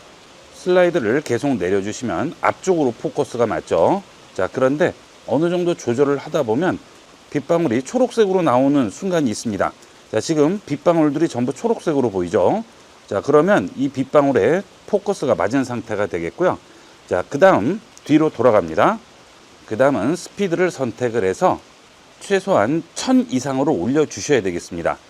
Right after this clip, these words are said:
자, 지금 저는 천오백 상태인데요. 천에서 천오백 정도에 잡아주시면 되겠습니다. 자, 저는 천오백 정도로 잡아보고요. 자, 그렇게 되면 굉장히 어두워질 거예요.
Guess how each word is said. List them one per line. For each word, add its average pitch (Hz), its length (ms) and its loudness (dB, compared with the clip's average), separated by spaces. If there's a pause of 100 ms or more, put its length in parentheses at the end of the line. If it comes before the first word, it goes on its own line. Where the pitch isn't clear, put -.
(180)
자, 82 140 -2
지금 160 320 -4
저는 135 320 -2
천오백 151 760 -2
상태인데요. 107 640 -2 (460)
천에서 185 640 0
천오백 165 540 -2
정도에 123 480 0
잡아주시면 98 640 -4
되겠습니다. 87 560 -6 (440)
자, 82 100 -6
저는 139 360 -2
천오백 214 440 -4
정도로 92 320 -4
잡아보고요. 90 600 -2 (480)
자, 101 100 0
그렇게 175 340 -2
되면 139 480 0
굉장히 151 360 0
어두워질 120 560 0
거예요. 87 400 2